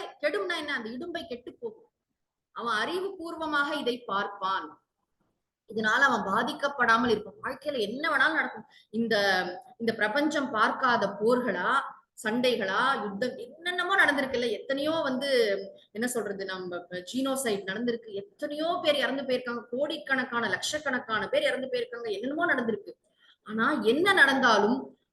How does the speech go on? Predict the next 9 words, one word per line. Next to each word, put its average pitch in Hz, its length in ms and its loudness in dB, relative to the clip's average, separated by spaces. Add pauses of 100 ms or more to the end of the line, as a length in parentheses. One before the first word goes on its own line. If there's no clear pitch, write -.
(100)
ஆழமான 294 640 4
மனசுல 269 480 4
வந்து 240 260 0 (240)
யார 226 240 4 (180)
மனோதிடத்தோட 285 920 4 (100)
ஒரு 240 140 4
காரியம் 247 420 0
பண்றாங்களோ 233 400 -2 (100)
அவர்களுடைய 269 500 0